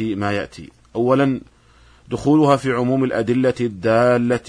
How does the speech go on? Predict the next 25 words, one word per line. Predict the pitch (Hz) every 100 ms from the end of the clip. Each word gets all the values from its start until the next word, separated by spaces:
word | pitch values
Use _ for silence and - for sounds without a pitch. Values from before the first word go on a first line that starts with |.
| 113
على | 117 117
وجوب | 113 110 101 123 117
الزكاة | 110 95 110 110 113 113
في | 110 110
المال، | 101 104 95 78 - _ _ _ _ _ _ _ _
ومنها | 104 120 117
قول | 107 110 110
الله | 107 113 104
تعالى: | - 95 110 113 110 110 - _ _ _ _
"خذ | - 117 107
من | 113 110
أموالهم | 113 110 104 107 117 117 113 113 104
صدقة | - 113 110 - 117 - 117 110
تطهرهم | 107 101 113 101 104 120 117 117 107
وتزكيهم | 104 107 101 101 107 98 98 95
بها"، | 98 95 80 _ _ _ _ _ _ _ _ _ _ _ _ -
وقول | - 120 120
النبي | 113 113 117 117
صلى | - 110
الله | 107 107 104 104
عليه | 107 104 104
وسلم | 101 95 120 120 117
لمعاذ | 110 104 101 95 113 104
بن | 107
جبل | 95 117 110